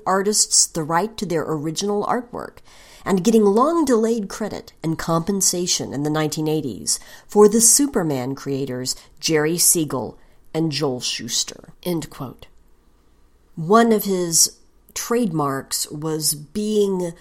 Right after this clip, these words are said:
more grounded in reality, having facial expressions and gritty details that brought the stories back to kind of noir roots, if you will.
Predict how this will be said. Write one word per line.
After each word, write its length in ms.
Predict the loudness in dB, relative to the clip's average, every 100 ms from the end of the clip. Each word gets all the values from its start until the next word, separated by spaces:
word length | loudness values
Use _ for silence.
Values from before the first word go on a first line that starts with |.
| -20 -18 -2
more 320 | 2 4 2
grounded 720 | 0 0 2 4 4 4 0
in 160 | 0 -2
reality, 880 | -2 -4 -4 -4 -6 -8 -10 -14 -18 -20 _ _ _ -10
having 340 | -8 -6 -6 -8
facial 580 | -2 0 2 2 -2
expressions 960 | -2 0 0 -2 -10 -8 -10 -12 -10 -12 -10
and 260 | -10 -10
gritty 460 | -8 -2 0 0 0
details 960 | -2 -6 -6 -6 -8 -10 -14 -4 -4 -4 -12 -20 -16
that 540 | -2 2 4 4 0 -10 -14
brought 640 | -10 -6 0 4 4 0 -8
the 220 | -8 0
stories 720 | 2 2 0 0 -2 -2 -2 -4
back 560 | -2 0 0 0 -6
to 380 | -6 -4 -4 -6
kind 320 | -6 -6 -6
of 100 | -4
noir 640 | -4 0 2 4 4 2
roots, 640 | -4 -6 -8 -8 -6 -2 -2
if 180 | -4 -12
you 120 | -14
will. 340 | -14 -16 -18